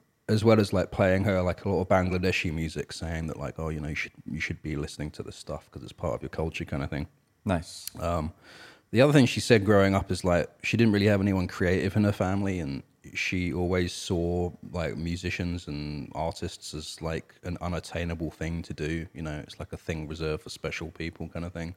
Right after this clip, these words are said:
Speaker 2: Mm-hmm.
Speaker 1: So she never really thought that it was something she could do, um, until she, I think she just kind of gravitated to it, like, through, like, learning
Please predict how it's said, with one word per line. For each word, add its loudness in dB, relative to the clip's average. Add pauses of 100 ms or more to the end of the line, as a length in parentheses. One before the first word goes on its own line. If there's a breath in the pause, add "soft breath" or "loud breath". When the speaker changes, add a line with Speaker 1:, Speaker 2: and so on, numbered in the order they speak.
Speaker 2:
Mm-hmm. 0 (520 loud breath)
Speaker 1:
So -6
she 0
never 4
really 2 (400)
thought 6
that 0
it 0
was -2
something 2
she -2
could -2
do, 2 (320)
um, -2 (380)
until 0
she, -2
I -2
think -2
she -10
just -10
kind -4
of -4 (720)
gravitated 0
to -2
it, -4
like, -2
through, -2
like, -2
learning -2